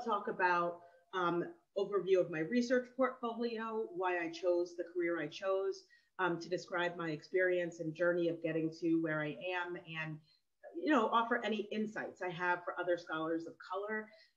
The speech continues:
Um, and I haven't really given a talk like this, so I'm going to do my best. <clears throat> And, but it may be a little meandering, and I will be talking to Black scholars, other scholars of color,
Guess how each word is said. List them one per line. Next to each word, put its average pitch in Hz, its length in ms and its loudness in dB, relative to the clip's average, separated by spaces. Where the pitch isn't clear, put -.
Um, 165 380 -2
and 190 420 2
I 196 240 0
haven't 294 360 2
really 202 380 -2
given 208 280 4
a 269 40 0
talk 269 300 -4
like 277 220 0
this, 294 340 2
so 185 420 0
I'm 190 180 -2
going 208 260 0
to 240 80 -6
do 202 220 0
my 165 140 -4
best. - 1600 8
<clears throat> - 40 -20
And, 202 420 4
but 233 120 4
it 220 120 0
may 233 180 4
be 214 160 -2
a 185 60 6
little 190 420 4
meandering, 165 800 2
and 190 340 2
I 202 160 2
will 233 200 2
be 233 320 -4
talking 190 360 -2
to 185 280 4
Black 196 240 4
scholars, 180 680 2
other 190 220 2
scholars 175 500 0
of 165 100 -4
color, 180 460 0